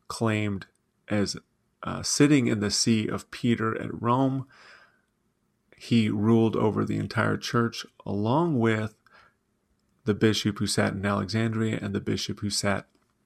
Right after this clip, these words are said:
in Antioch. And what we've noticed, and, uh, this will become, uh, significant in just a moment, Alexandria, of course, by then was the metropolis of the Diocese of Egypt. Antioch, of course,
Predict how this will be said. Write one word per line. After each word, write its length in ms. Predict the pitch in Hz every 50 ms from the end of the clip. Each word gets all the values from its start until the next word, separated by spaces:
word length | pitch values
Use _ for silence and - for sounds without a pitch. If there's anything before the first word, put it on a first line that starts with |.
| _ _
in 180 | - 107 104 -
Antioch. 640 | - 110 117 117 110 - - - - - - - _ - - - - - - - _ _ -
And 140 | 117 107
what 160 | 104 110 - -
we've 200 | 120 107 98 113
noticed, 600 | 147 180 190 151 120 110 104 - - - - - _ _ _ -
and, 180 | - 101 98 101
uh, 220 | 104 104 104 104
this 260 | 101 - 107 101 -
will 60 | 123
become, 500 | 110 120 117 - - 123 117 107 107 - -
uh, 220 | - 110 107 104
significant 640 | 104 - - 117 113 127 131 127 - - - 98 98
in 80 | 101 98
just 200 | 107 95 - -
a 40 |
moment, 380 | 101 107 107 110 107 107 104 - _ - - - _ _ _ _ _ _
Alexandria, 720 | - 104 107 120 117 110 95 110 107 101 95 104 107 110
of 120 | - -
course, 280 | - - 110 107 104 -
by 240 | - - 104 101 98
then 360 | 95 107 110 113 113 113 110 - _ _ _ _ _ _
was 300 | - 104 104 104 95 -
the 120 | - 107 101
metropolis 720 | 98 101 - - - 107 104 - 113 107 107 104 101 -
of 120 | - 107 107
the 80 | 107
Diocese 600 | - 113 113 110 110 107 107 - - 110 101 -
of 180 | - - 101 95 -
Egypt. 440 | 113 120 120 143 165 165 - - - _ _ - - - - - _ _ _ _ _ _
Antioch, 560 | 110 110 101 101 - 113 107 107 107 107 -
of 120 | 107 98 -
course, 500 | - - 104 101 101 101 - - -